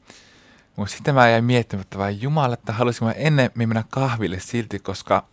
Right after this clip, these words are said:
<laughs> sä voit johattaa omia tavalla tai toisella. Että jos sä oot johattanut tähänkin asti, niin kai sä pystyt johattamaan tässäkin tentissä, vaikka menisit juomaan kahvia ja vaan oottelee sun vastausta.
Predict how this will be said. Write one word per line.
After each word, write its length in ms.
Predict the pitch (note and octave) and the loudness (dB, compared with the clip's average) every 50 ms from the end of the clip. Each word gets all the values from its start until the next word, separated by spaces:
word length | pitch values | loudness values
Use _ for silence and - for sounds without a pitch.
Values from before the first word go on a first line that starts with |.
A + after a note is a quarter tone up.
| - - - - | -20 -14 -12 -12
<laughs> 300 | A3 - - - - A#3 - | -12 -12 -12 -8 -8 -8 -4
sä 220 | - - F#3+ F#3+ | 0 2 2 4
voit 220 | D#3 C3+ - - | 4 4 2 2
johattaa 440 | - D3+ D#3+ E3 C#3 - - - - | 2 4 6 6 4 4 4 0 2
omia 280 | - C3+ C#3 C3 A#2+ A#2 G#2+ - - | 2 2 2 0 -2 -4 -6 -8 -6
tavalla 320 | - F3 E3 F3+ D#3 C3+ | -6 -2 2 4 4 4
tai 180 | B2 - A#2+ A#2 - _ | 4 2 -2 -2 -2 _
toisella. 640 | - D3+ D3+ D3 C3+ B2 - G#2+ G2 G2 E2+ E2+ F#2 G2 - - - - - - - - - - | -2 0 2 2 2 0 -2 -2 -2 -2 -2 -2 -4 -4 -8 -18 -20 -20 -20 -20 -20 -20 -10 -2
Että 240 | - A#2 - - - | -2 -2 -2 2 2
jos 160 | A#2 A#2+ - | 2 2 2
sä 80 | - - | 2 0
oot 120 | F3 E3 | 2 2
johattanut 460 | - D#3+ E3 D#3+ - - C3+ B2+ - - | 2 2 2 2 2 2 -2 -2 0 -2
tähänkin 460 | D3+ D3+ D3+ C#3+ C3 - B2 - - | -2 0 2 0 0 0 0 2 2
asti, 280 | G#2+ G#2+ - - A2+ | 2 0 0 -4 -4
niin 300 | G#2 G#2+ G#2+ G#2 G2+ - _ _ _ - | -2 0 0 -2 -2 -4 _ _ _ 0
kai 180 | - D3+ D#3 D3+ | 2 2 2 4
sä 200 | D3 - D3+ D3 | 2 0 0 0
pystyt 420 | - - D#3+ - - C3 - - | 0 -4 -4 -2 -2 -4 -2 -2
johattamaan 500 | C3 A#2+ A#2 B2 A#2 - - A2+ A2 A2 | 0 4 4 4 4 4 0 0 0 4
tässäkin 420 | - C3 B2 - - A2+ G#2+ G#2 | 4 2 2 2 -2 -6 -6 -4
tentissä, 300 | - - G#2+ G#2 F#2+ G2+ | -2 0 0 0 0 0
vaikka 200 | G#2 G#2 - - | 0 0 2 0
menisit 160 | G#2 G2 G2 - | -2 -2 -2 -2
juomaan 280 | A2 G#2+ G#2+ G2+ G2 | 0 2 2 2 0
kahvia 480 | - - A2+ A2+ - - - - D2+ D2 | 4 4 4 4 4 0 -6 -4 0 0
ja 120 | D#2+ F2+ | 0 2
vaan 160 | G2+ G#2 G2+ | 2 2 4
oottelee 440 | - A2+ A2+ A2 - - G2+ E2+ E2+ | 8 8 8 8 8 2 -2 0 -2
sun 160 | F2 G2 F#2 | -2 -4 0
vastausta. 640 | F#2 G2 G#2 - - - - - F#2 - - - F2 | 2 2 2 2 0 -8 -6 -6 -6 -6 -6 -8 -8